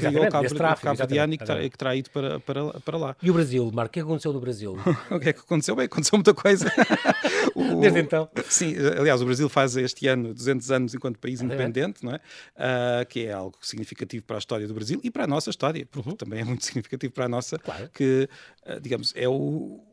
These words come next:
Speaker 1: o maior país de língua portuguesa, nós todos sabemos isso, é um país
Speaker 2: Cento e noventa milhões, só isso é o
Speaker 1: Sim.
Speaker 2: grande, noventa por cento dos, dos
Speaker 1: Exatamente.
Speaker 2: falantes.
Speaker 1: O que, o que pode mudar, porque, ah, se as tendências demográficas dos países de língua portuguesa em África se mantiverem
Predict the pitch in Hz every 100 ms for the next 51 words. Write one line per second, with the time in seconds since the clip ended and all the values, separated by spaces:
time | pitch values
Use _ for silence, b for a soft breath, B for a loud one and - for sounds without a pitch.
0 | _ - 127 127 139 127 123 123 110 117
1 | 120 - 143 254 233 180 147 127 123 113
2 | 131 120 117 117 117 208 165 120 135 135
3 | 107 113 113 113 120 170 143 127 - 117
4 | 127 123 117 110 113 131 123 143 135 131
5 | 147 151 - - 147 135 131 123 117 -
6 | 113 110 143 165 214 - - 208 - 185
7 | - 254 247 202 208 180 147 - 175 156
8 | - 165 165 - - 151 147 - - -
9 | - 190 202 170 - 151 147 131 - -
10 | 139 139 165 143 143 127 143 143 143 -
11 | 135 139 120 - 131 139 123 135 135 -
12 | 135 120 127 123 123 127 - 127 135 120
13 | 117 107